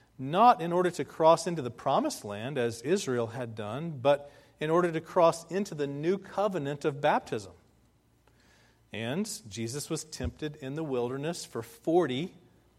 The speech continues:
days, not years. And Jesus even spoke God's word, much like Moses had done, had done coming down from the mountain, as you heard earlier this morning.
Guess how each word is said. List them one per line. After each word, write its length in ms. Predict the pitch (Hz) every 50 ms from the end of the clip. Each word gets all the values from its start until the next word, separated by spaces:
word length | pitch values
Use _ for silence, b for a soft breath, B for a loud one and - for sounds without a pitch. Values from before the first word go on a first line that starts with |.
| _ _ _ _ b b b b b _ - 113 107
days, 680 | 135 135 156 156 135 131 131 143 165 - - - - - _
not 280 | 135 131 143 139 117 117
years. 880 | 123 147 180 196 165 110 101 104 135 185 - - - - - - - - _ _ _ _ _ _ _ b b b b b b b b b b b
And 180 | 170 180 175 151
Jesus 340 | 190 214 208 214 190 - 214
even 200 | 208 180 165 151
spoke 420 | - - - - 190 196 170 147
God's 280 | 165 160 160 151 - -
word, 420 | 160 180 190 180 165 147 131 123
much 280 | 135 160 185 185 - -
like 160 | 180 165 135
Moses 480 | 127 127 139 160 196 196 180 180 151 -
had 160 | 160 131 123
done, 200 | 139 135 139 131 - -
had 200 | 131 143 165 156
done 220 | 135 165 156 143 139
coming 320 | - 185 180 175 156 135
down 280 | 127 143 151 165 175 175
from 140 | - 180 160
the 80 | 156
mountain, 480 | 147 143 147 147 156 175 170 - 131 123
as 140 | 120 110 117
you 80 | 120
heard 160 | 131 143 139
earlier 240 | 135 135 143 147 143
this 180 | 147 147 - 156
morning. 260 | 156 185 180 143